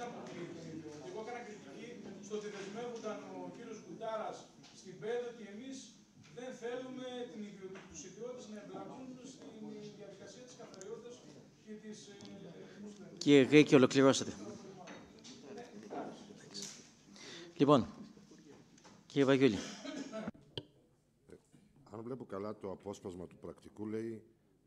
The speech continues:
Speaker 3: έξι Αυγούστου δύο χιλιάδες δεκαεννιά η, η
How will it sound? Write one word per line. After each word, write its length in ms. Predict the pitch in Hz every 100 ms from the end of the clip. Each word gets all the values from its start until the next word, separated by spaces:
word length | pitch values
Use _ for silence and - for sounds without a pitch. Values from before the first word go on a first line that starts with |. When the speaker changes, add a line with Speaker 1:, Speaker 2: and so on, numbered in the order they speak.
| _
Speaker 3:
έξι 380 | - 120 - 107
Αυγούστου 420 | 90 87 120 -
δύο 140 | 95 117
χιλιάδες 320 | 98 117 110
δεκαεννιά 540 | 101 104 101 107 78 - - - - - _ _ _ -
η, 80 | 82
η 240 | 82 62